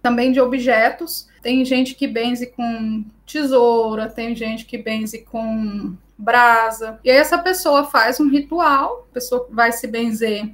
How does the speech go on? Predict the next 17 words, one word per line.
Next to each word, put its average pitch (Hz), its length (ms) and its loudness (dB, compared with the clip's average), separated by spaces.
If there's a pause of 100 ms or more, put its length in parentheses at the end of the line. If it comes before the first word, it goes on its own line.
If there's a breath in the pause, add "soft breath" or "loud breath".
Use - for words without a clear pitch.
normalmente 226 800 0
ela 208 400 -4
acredita 226 640 -2
naquilo, 233 560 -4
então 240 220 -2
ela 226 100 -8
vai 214 260 4
procurar 247 360 -2
um 226 80 -2
benzedor, 220 440 0
então 226 280 -4
parte 254 440 6
do 240 220 -2
ritual 226 340 2
de 220 80 -6
benzeção 226 640 0
é 190 220 -2